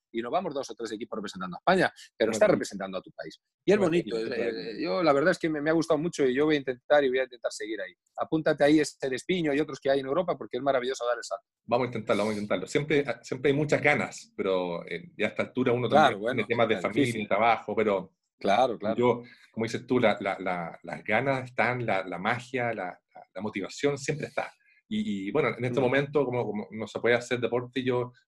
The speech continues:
Speaker 2: trato de aportar humildemente con, con, con, con mi fanpage, con estas redes, que en el fondo, como te decía,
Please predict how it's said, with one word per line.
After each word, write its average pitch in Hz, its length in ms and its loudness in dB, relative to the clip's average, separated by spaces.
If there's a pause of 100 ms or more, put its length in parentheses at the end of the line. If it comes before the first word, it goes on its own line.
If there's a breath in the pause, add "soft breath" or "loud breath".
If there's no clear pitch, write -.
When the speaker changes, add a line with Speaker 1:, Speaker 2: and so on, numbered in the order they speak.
Speaker 2:
trato 127 180 2
de 131 60 6
aportar 123 360 4
humildemente 127 600 0
con, 113 200 -2
con, 107 320 -4
con, 98 300 -12
con 98 180 -12
mi 98 80 -10
fanpage, 123 640 0
con 107 200 -6
estas 101 200 -6
redes, 127 320 4
que 113 80 2
en 110 60 0
el 104 60 -12
fondo, 127 420 0 (360 loud breath)
como 110 120 0
te 104 80 0
decía, 131 480 0